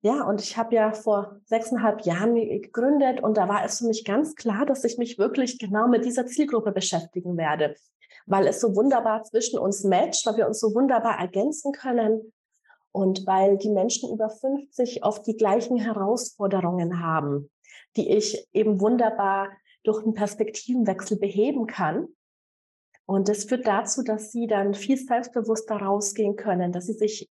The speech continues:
ihrer selbst wieder bewusst werden, was sie da eigentlich die letzten zwanzig, dreißig Jahre geleistet haben.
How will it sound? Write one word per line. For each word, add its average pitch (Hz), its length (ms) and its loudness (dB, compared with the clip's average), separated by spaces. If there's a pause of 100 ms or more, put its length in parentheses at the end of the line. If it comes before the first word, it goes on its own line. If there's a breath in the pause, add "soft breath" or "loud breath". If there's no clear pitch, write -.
ihrer 226 260 2
selbst - 460 0
wieder 226 160 -2
bewusst 220 500 0
werden, 165 440 -4 (340 loud breath)
was 208 180 0
sie 247 100 0
da 247 220 -4
eigentlich 226 460 -2
die 220 80 0
letzten 214 340 0
zwanzig, 220 460 -2
dreißig 208 480 -2
Jahre 185 240 -6
geleistet 190 800 0
haben. 165 480 -2